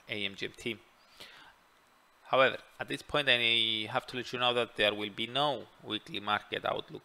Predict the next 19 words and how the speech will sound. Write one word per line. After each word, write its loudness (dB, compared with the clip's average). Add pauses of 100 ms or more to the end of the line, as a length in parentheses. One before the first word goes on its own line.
webinar, -2
mm, -18
this -8
Monday -2 (340)
on -12
June -12
the -10
thirteenth. -6 (640)
So, 2 (1300)
but 2
still -4
you -2
can -4
register 4 (540)
for, 0 (220)
uh, -2
the -2
next 4
one 2